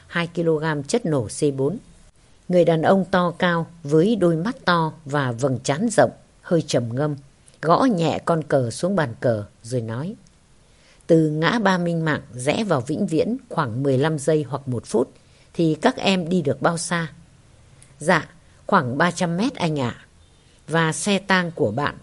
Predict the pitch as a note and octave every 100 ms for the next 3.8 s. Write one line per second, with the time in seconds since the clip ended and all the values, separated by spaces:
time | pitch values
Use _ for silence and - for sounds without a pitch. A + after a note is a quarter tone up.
0 | - F3 A3 G3 A3+ - - C3 D#3+ E3+
1 | E3 E3 - D3+ E3 B3 - F3 C#3 A#2+
2 | B2 D3+ D3+ C#3+ - B2 G2+ F2+ _ _
3 | _ _ _ _ _ - F3+